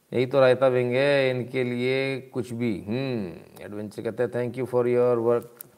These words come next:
सर," धन्यवाद। चलिए <clears throat> अब थोड़ा इसके भी आगे चलना पड़ेगा अपने को। हम्म, कहाँ चले कि ये तो हुई एक बात, अब दूसरी बात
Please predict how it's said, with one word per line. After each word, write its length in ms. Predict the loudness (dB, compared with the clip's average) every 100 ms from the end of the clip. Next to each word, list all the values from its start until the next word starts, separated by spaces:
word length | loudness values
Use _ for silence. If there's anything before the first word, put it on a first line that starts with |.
| -6
सर," 240 | -6 -4
धन्यवाद। 420 | -4 -2 -2 -2 -8 _ _ _ _ _ _ _ _ _ -20 _ -20 -20 -20 -20 -20 -20 -2 2
चलिए 300 | 4 2 -2
<clears throat> 400 | 2 4 2 -2 -10 -18 _ _ _ _ _ _ _ 2
अब 320 | 2 2 -12 -20 _ _ _ _ _ _ 0
थोड़ा 220 | 4 4
इसके 280 | 2 -4 -4
भी 140 | -2
आगे 200 | -2 -4
चलना 320 | -8 -10 -10
पड़ेगा 320 | -10 -12 -10
अपने 220 | -14 -16 -18
को। 140 | -14
हम्म, 220 | -10 -10 -12 -20 _ _ _ _ _ _ _ _ _ _ _ _
कहाँ 200 | -4 -4
चले 240 | -4 -6 -8 -14 -20 -20 _ _ _
कि 60 | 2
ये 180 | 4 6
तो 100 | 6
हुई 160 | 6
एक 240 | 4 -2 -8
बात, 280 | -14 -18 -20 _ _ _ _ _ _ _ -10
अब 120 | -8
दूसरी 340 | -6 -8 -10 -12
बात 220 | -12